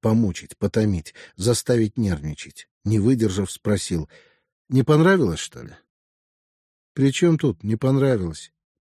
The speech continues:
Это о жизни история. Нравится или не нравится, но она такая была». «Это всё, что ты можешь сказать?»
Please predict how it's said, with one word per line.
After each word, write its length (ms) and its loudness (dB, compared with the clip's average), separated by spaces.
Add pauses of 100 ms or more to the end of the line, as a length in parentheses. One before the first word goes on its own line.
(500)
Это 240 0
о 40 2
жизни 400 2
история. 480 -4 (420)
Нравится 520 0
или 140 0
не 120 -2
нравится, 480 -2
но 140 0
она 180 0
такая 400 -2
была». 380 -2 (1400)
«Это 220 -4
всё, 200 -4
что 180 -8
ты 120 -8
можешь 340 -2
сказать?» 540 -6